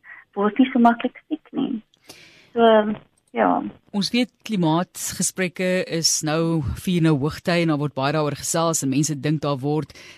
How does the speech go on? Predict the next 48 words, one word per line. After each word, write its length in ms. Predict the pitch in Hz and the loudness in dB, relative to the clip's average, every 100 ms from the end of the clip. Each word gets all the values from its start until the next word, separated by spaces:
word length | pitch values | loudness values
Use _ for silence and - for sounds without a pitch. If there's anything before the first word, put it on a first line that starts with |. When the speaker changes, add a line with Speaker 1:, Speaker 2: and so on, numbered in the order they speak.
| _ | _
Speaker 2:
te 100 | 202 | 0
min 280 | 170 160 180 | 4 4 4
gedoen 540 | - 165 147 185 233 247 - - - - - | 2 -2 2 6 6 4 -6 -20 -20 -18 -4
en 440 | 160 160 160 165 139 - - | 0 2 2 0 -2 -8 -8
dat 120 | 156 | -4
dit 120 | 143 - | -4 -2
eintlik 220 | 170 160 | -2 0
al 60 | 143 | -4
te 120 | 151 | -2
laat 340 | 120 123 175 - | 2 4 4 2
is 240 | 226 - | 2 2
vir 80 | 156 | 0
baie 240 | 135 135 | -2 -2
van 160 | 156 160 | -2 -2
die 80 | 156 | 0
onderwerpe 500 | 170 165 151 151 156 | 0 2 0 -2 -2
wat 180 | 143 139 | -4 -4
ons 160 | 143 | -4
in 80 | 151 | -4
gesig 280 | 131 - 170 - | -2 -2 -2 -2
staar 260 | - 147 | -2 0
en 80 | 143 | -2
baie 200 | 131 143 | -2 -2
van 140 | 151 | 0
die 100 | 156 | -2
uitdagings 680 | - 185 175 151 143 143 - - | 0 2 4 2 0 -2 -2 -4
ook, 300 | 151 139 143 | -6 -6 -8
as 100 | 143 | -6
jy 80 | |
dink 240 | 135 143 143 | -2 0 2
in 140 | 139 | 2
droogtegetuieerde 840 | 135 156 - 170 170 143 143 143 | 2 -2 -2 -6 -2 0 0 -2
gebiede 420 | 139 131 165 180 170 | -2 -4 0 2 2
en 60 | |
hoeveel 220 | 139 160 | 0 -2
erger 320 | - 151 151 165 | -4 -2 -2 -2
dit 160 | 147 | -4
gaan 160 | - 143 | -2 -2
raak. 220 | 117 123 - - - - | 0 -2 -4 -16 -20 0
Waar 180 | 160 196 | 2 4
Speaker 1:
Ja. 60 | 220 | 4
Speaker 2:
pas 340 | 247 233 - | 4 4 2
groen 360 | 214 226 202 147 | 2 4 4 4
boer 320 | 151 156 151 | 4 2 2
in 260 | 156 160 147 | 2 4 2
by 220 | 143 151 143 | 0 -2 -2
daardie 360 | 139 135 151 151 | -2 0 0 -2
klimaatsgesprekke? 960 | 151 139 127 131 147 - 120 - 76 | -2 -2 -2 -4 -6 -6 -6 -8 -12